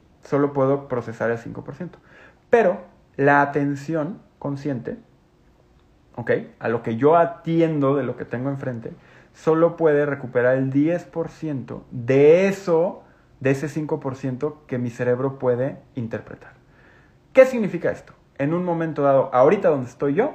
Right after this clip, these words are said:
solo puedo interpretar con mis sentidos el cinco por ciento de lo que está pasando. Y de ahí solo puedo atender, es decir, estar consciente de,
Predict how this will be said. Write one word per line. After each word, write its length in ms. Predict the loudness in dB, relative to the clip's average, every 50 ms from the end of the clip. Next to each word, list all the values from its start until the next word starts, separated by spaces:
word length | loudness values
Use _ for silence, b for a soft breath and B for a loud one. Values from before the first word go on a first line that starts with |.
| -10 -18
solo 600 | -20 -20 -4 2 4 6 6 6 6 4 2 0
puedo 320 | 0 0 2 2 2 2 0
interpretar 720 | 0 -2 -2 -2 -4 -2 -2 -6 -4 0 0 0 0 0
con 240 | -2 -4 -2 2 2
mis 180 | 2 4 4
sentidos 520 | 2 0 0 -2 -2 -2 -2 -2 -2 -2 -4
el 80 | -6
cinco 240 | -6 -6 -8 -8 -8
por 140 | -10 -10 -10
ciento 220 | -8 -8 -8 -8
de 40 | -8
lo 60 | -10
que 60 | -10 -14
está 140 | -16 -16
pasando. 240 | -16 -18 -20 -20 _ _ _ b b b b b b b b
Y 120 | 2 4 6
de 100 | 6 8
ahí 220 | 8 6 4 4
solo 340 | 2 2 4 4 4 2 2
puedo 240 | 2 2 6 6 6
atender, 520 | 6 4 4 0 -2 0 2 2 2 2
es 120 | 0 -2
decir, 240 | -4 -4 -4 -6 -6
estar 300 | -4 -2 0 0 0 0
consciente 580 | -2 -4 -4 -4 -4 -4 -4 -4 -4 -4 -4 -2
de, 240 | -2 -2 -4 -4